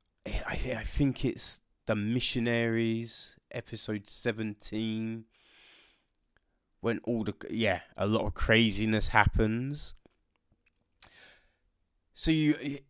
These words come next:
there's, there's these interesting points.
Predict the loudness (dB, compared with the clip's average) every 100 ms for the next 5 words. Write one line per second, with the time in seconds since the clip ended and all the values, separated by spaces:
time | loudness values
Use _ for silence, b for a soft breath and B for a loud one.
0 | -6 -2 -2 -4 -8 -4 -4 -2 -4 0
1 | 0 4 2 2 -2 -2 0 0 2 0
2 | -2 -6 -8 -8